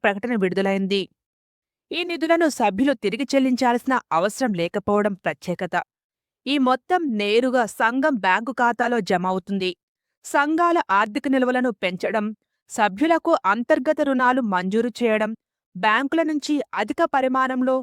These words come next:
రుణాలు పొందడం వంటి కార్యక్రమాలకు ఈ రివాల్వింగ్ ఫండ్ ఎంతో ఉపయోగపడుతుందని ప్రభుత్వం వెల్లడించింది.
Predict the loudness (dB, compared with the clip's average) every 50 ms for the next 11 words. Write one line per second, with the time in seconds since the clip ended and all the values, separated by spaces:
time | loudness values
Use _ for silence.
0 | -4 _ -4 -4 -2 0 0 0 0 0 -2 -2 -2 -2 -2 -2 -2 -2 -2 -2
1 | -4 -4 -4 -6 -4 -2 0 0 0 -2 -4 -6 -4 -2 0 0 0 0 -2 -4
2 | -4 -6 -6 -6 _ _ _ _ _ _ -4 -4 -2 -2 -2 0 0 0 0 0
3 | 0 0 0 0 0 0 0 -2 -4 _ -4 -2 -2 0 0 2 2 2 2 2
4 | 0 0 0 0 2 2 0 2 0 0 0 0 -2 -2 -2 -2 -4 -6 -8 _
5 | -2 0 0 2 0 0 0 0 0 0 2 2 2 2 2 2 0 -2 -2 -4
6 | -4 -2 -2 -2